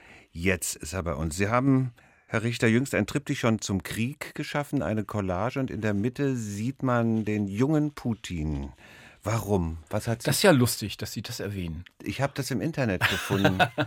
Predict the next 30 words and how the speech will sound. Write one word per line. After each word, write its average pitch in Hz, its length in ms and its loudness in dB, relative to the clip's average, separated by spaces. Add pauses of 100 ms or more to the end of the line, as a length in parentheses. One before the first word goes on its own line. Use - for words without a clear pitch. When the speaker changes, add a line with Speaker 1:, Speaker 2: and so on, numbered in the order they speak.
(460)
Speaker 1:
Das 131 120 2
erwähne 135 280 6
ich 143 120 -2
nicht 110 160 2
nur, 107 100 2
da 104 160 2
will, 110 160 -4
hab 120 140 0
ich 120 80 -8
noch 120 80 0
Speaker 2:
Ja, 120 80 0
Speaker 1:
mehr 127 160 4
Speaker 2:
interessant. 135 80 -4
Speaker 1:
Fragen 104 340 4
zu. - 100 -2
Speaker 2:
Ja, 117 360 6
das 139 140 -2
ist 143 80 -2
interessant. 139 480 2
Das 110 180 0
haben 120 120 6
Fre-, - 220 -2
das - 120 -2
hab 170 60 4
ich 143 60 2
mit 143 100 2
Freunden 151 380 4
in 107 160 6
Israel 101 380 4
gemacht. - 280 -10